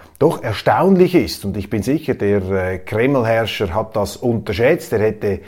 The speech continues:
nicht gedacht, dass der Westen sich in dieser kollektiven,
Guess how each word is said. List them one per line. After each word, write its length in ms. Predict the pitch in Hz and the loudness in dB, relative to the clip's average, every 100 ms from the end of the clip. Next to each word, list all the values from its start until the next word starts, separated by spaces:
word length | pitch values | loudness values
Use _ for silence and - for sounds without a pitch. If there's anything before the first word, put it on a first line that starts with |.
| - - | -14 -4
nicht 220 | 160 151 | -4 2
gedacht, 520 | 175 165 104 87 - | 2 4 2 -2 -6
dass 160 | 113 - | -4 0
der 160 | 113 | 0
Westen 380 | 113 143 147 123 | 2 0 -2 -6
sich 200 | 113 - | -4 -4
in 140 | 117 | -4
dieser 300 | 139 160 151 | 0 -2 -2
kollektiven, 1120 | - - 151 156 143 - 139 147 151 139 127 | -6 -2 0 0 -2 -4 0 0 0 -2 -6